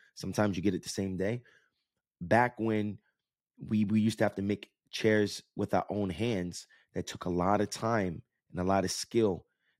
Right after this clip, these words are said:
the appreciation for things like that are a lot higher. So for an example, I tell clients all the time, "If you order a chair off Amazon, if I, if it's your birthday and I order you a chair off Amazon, would you appreciate it?" They'll go, "Yeah." I go, "Okay, cool." If I build you a chair with my own hands and it took me a year and I created it j-, specifically for you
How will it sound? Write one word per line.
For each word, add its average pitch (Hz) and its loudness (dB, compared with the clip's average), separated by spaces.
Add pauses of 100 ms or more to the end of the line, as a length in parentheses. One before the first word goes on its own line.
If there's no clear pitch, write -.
the 101 2
appreciation 113 2
for 95 -4
things 101 -2
like 90 0
that 90 0
are 85 -4
a 85 -2
lot 95 0
higher. 95 0
So - -2
for 87 -8
an 98 -2
example, 95 0
I 87 2
tell 101 0
clients 92 -4
all 95 0
the 87 -2
time, 92 -4 (680)
"If - -8
you 143 8
order 147 6
a 131 4
chair 131 2
off 120 -2
Amazon, 120 0
if - 0
I, 117 6
if - -6
it's 123 0
your 120 2
birthday 117 4
and 101 0
I 104 2
order 101 0
you 101 2
a 95 0
chair 107 2
off 98 -2
Amazon, 117 2 (300)
would 95 0
you 101 4
appreciate 117 2
it?" 135 0
They'll 107 2
go, 110 4
"Yeah." 123 2 (140)
I 104 -4
go, 104 0
"Okay, 90 -4
cool." - -4 (520)
If - 0
I 113 6
build 131 2
you 127 4
a 120 4
chair 113 0
with 98 0
my 92 -2
own 107 0
hands 95 0
and 85 -4
it 85 -8
took - -6
me 95 -2
a - -2
year 90 2
and 82 -2
I 85 -4
created 95 -2
it - -4
j-, - -12
specifically - -6
for - -6
you 82 -2